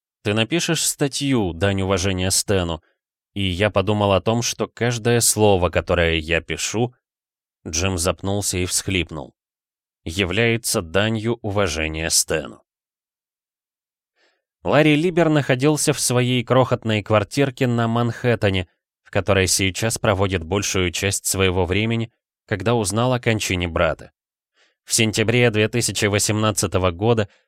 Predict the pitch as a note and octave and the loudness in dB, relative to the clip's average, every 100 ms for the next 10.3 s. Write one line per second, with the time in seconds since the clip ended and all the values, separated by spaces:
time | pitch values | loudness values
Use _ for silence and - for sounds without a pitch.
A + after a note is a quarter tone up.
0 | _ F#2+ F#2 F2 G2 B2+ C3 A#2+ A2 G2 | _ -4 -2 0 0 0 0 2 2 2
1 | G2 F2+ F#2 E2+ G2+ - F#2+ F2+ - F2+ | 2 2 2 2 -2 0 0 0 0 0
2 | F#2 - F2 E2+ E2 E2+ - E2 E2+ F#2+ | -2 -2 -4 -4 -6 -4 -4 -2 -2 -2
3 | G2 F#2 E2+ D#2+ E2 G2+ F#2+ E2+ D#2+ D#2+ | -2 -2 0 0 0 -4 -2 -4 -4 -2
4 | D#2 F2+ - F2 F2 - - G#2+ G#2+ G#2 | -2 -2 -4 -4 -2 -4 -2 -4 -2 -4
5 | G2 F2+ F#2+ F#2 F#2 F2+ F2 F2+ F2 - | -2 -2 0 0 0 -2 -2 0 -2 -2
6 | G#2 G#2+ _ _ _ _ D2+ F#2 A#2 - | -2 -2 _ _ _ _ -6 -2 0 2
7 | G#2+ G2+ A2 G#2+ - G#2 B2 B2+ B2+ A2+ | 0 2 0 0 0 -2 0 0 0 0
8 | A2+ A#2+ A#2 G#2 G#2 - C3+ C3 B2+ G#2+ | 0 0 0 0 0 0 -2 0 0 0
9 | G#2+ A#2 B2+ A#2 F#2+ F#2+ F2+ F2+ F2+ E2+ | -2 -2 -2 -2 0 0 0 0 0 -2
10 | D#2 - | -4 -8